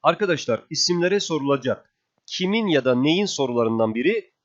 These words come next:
belirtili isim tamlamasını buldurur. Şimdi fikir sözcüğüne bu soruyu yöneltiyorum. Kimin fikri? Babamın. Gördüğünüz gibi bu ifade belirtili isim tamlaması oldu. Yani bu cümlede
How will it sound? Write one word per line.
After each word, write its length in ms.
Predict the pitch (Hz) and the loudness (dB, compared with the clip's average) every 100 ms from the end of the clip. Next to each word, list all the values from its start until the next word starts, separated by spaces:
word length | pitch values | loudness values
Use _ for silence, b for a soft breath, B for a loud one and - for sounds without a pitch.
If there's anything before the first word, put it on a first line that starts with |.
| _ 139 | _ -2
belirtili 540 | 147 170 - 180 196 | 2 0 0 -6 -6
isim 320 | 180 - 190 | -6 -4 -4
tamlamasını 720 | 165 131 120 117 - 165 226 220 _ - | -2 0 2 0 2 4 4 2 _ -2
buldurur. 400 | 156 107 95 82 - _ _ | -2 -2 -8 -18 -20 _ _
Şimdi 300 | - 220 208 | -6 -2 -2
fikir 340 | - 196 - 208 | -4 -12 -10 -8
sözcüğüne 640 | - 180 151 151 175 185 | -2 0 0 0 0 0
bu 80 | 196 | -2
soruyu 320 | 175 156 190 | -2 -2 0
yöneltiyorum. 680 | 165 147 147 143 147 202 - _ _ | 4 2 2 0 0 -2 -8 _ _
Kimin 340 | - 190 220 202 | -6 0 0 -2
fikri? 560 | 156 131 135 214 202 _ _ | -6 -6 2 4 2 _ _
Babamın. 480 | 147 151 123 151 214 - _ _ | 2 6 6 4 2 -6 _ _
Gördüğünüz 600 | 139 160 160 196 220 175 | 2 2 2 0 0 -2
gibi 300 | 160 143 135 | -2 -4 -2
bu 100 | 208 | -4
ifade 580 | 160 139 123 123 220 214 _ _ _ 139 | -2 4 4 4 2 0 _ _ _ -4
belirtili 540 | 151 175 151 180 208 | 2 2 0 -4 -4
isim 360 | 170 - 214 180 | -4 -4 -4 0
tamlaması 500 | 151 131 120 113 117 | 2 4 2 0 -2
oldu. 460 | 113 113 185 208 b b | -2 2 2 2 b b
Yani 500 | 120 170 185 143 113 - | 2 4 6 4 -2 -8
bu 120 | 214 | -8
cümlede 680 | 151 131 120 143 220 208 | -4 0 0 2 0 -2